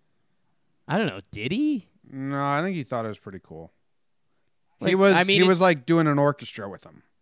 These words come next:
Speaker 2: like, with his fingers.
Speaker 1: Well, I mean, you have to.
Speaker 2: Yeah.
Speaker 1: What are you gonna do?
Speaker 2: And he got a cool cake that looks weird, actually.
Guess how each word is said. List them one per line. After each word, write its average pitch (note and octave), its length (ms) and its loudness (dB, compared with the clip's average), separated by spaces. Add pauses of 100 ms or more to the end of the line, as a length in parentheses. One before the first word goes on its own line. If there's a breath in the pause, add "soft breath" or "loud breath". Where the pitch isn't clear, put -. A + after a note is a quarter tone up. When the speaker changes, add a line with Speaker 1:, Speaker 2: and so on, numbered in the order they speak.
(180)
Speaker 2:
like, A2 160 -18
with A2+ 140 -6
his G#2 120 -8
fingers. G2 420 -12 (160)
Speaker 1:
Well, C#3 120 -4
I D3 220 -2
mean, D#3 160 -6
you B2+ 140 -10
have F#3 400 0
to. G#2+ 100 -16
Speaker 2:
Yeah. G2 80 -16 (120)
Speaker 1:
What C#3 180 -6
are D#3 40 -2
you D3 100 -4
gonna D3+ 160 -4
do? C3+ 360 -2 (1400)
Speaker 2:
And C#3 140 -6
he C#3 40 0
got C#3 160 4
a C3 80 0
cool D3+ 280 0
cake - 540 -4 (260)
that A2 160 -10 (420)
looks A2+ 220 -14
weird, G#2+ 260 -6
actually. C3+ 440 -6